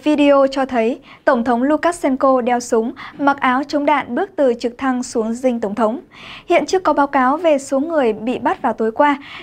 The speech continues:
những người biểu tình đã giải tán trong hòa bình giữa lúc mưa đổ xuống. Hồi đầu tháng này, khoảng bảy nghìn người đã bị bắt khi tham gia biểu tình. Và tiếp theo sẽ là tin tức về khu vực Đông Nam Á.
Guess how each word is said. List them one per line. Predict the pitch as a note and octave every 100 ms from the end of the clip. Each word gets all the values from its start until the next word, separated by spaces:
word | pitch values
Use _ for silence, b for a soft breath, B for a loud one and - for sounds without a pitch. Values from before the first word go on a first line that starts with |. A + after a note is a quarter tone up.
| -
những | D4
người | E4+ C4+
biểu | A3 G#3+
tình | A#3 G#3
đã | G#3+ C4
giải | C#4+ A3
tán | G3+ G#3 B3
trong | C#4+ B3
hòa | A3+
bình | A3 A3 G#3 B -
giữa | A#3+ C4 D4
lúc | F4+ F#4
mưa | B3+ B3 A#3
đổ | G#3 F#3
xuống. | - G#3 G#3+ - - _ _ B B B
Hồi | C#4+ C4+
đầu | B3+
tháng | B3+ B3
này, | C#4+ C4 A#3+ B
khoảng | - C4+ A3+
bảy | A#3 G#3
nghìn | G#3+ A3
người | A3+ A3
đã | G#3+
bị | C#4+
bắt | - F4 -
khi | C#4+ C4
tham | - B3
gia | A#3 A#3+
biểu | A3 G3+
tình. | G#3+ G3+ - _ _ _ _ _ _ _ _ _ _ _ _ B B
Và | C#4+ C#4+
tiếp | F#4 F#4
theo | D#4+ D4+
sẽ | C#4 - D#4
là | D4+
tin | C4+ B3
tức | D#4+ F4
về | B3+ A3+
khu | - B3+
vực | A#3 -
Đông | A#3+ A3+
Nam | G#3+
Á. | G#3 G3+